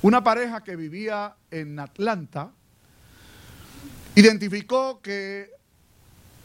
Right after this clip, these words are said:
había una temporada nueva en Broadway, en New York, donde se iba a presentar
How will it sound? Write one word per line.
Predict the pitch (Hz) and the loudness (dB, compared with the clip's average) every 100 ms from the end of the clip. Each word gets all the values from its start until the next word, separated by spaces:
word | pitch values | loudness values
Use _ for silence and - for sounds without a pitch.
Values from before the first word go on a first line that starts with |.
| - | 4
había | 196 208 254 | 4 4 0
una | 254 247 | -2 -8
temporada | 214 196 151 180 214 240 | -10 -12 -12 -10 -10 -10
nueva | 214 233 240 220 | -10 -10 -8 -8
en | 190 | -10
Broadway, | 190 220 190 165 202 247 | -12 -12 -12 -12 -12 -14
en | 165 147 | -16 -16
New | 147 | -14
York, | 147 240 220 _ _ _ _ _ - - - - | -10 -10 -10 _ _ _ _ _ -20 -20 -20 -6
donde | 190 196 170 | -2 -2 -2
se | 196 | -4
iba | 254 | -4
a | 247 | -4
presentar | 220 180 190 156 214 202 196 | -8 -8 -10 -6 -4 -4 -8